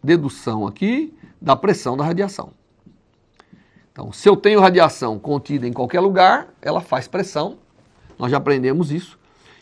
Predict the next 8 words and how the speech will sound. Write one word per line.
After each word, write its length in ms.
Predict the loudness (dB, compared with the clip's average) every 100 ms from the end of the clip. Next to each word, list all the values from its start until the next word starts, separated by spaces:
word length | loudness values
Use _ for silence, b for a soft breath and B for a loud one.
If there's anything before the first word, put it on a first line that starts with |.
| 4
e 40 |
eu 60 | 4
queria 300 | 4 2 2
agora 260 | 2 0
calcular 560 | 0 0 0 2 4 4
essa, 260 | 0 -10 -12
essa 220 | -12 -12
pressão 520 | -10 -10 -8 -8 -8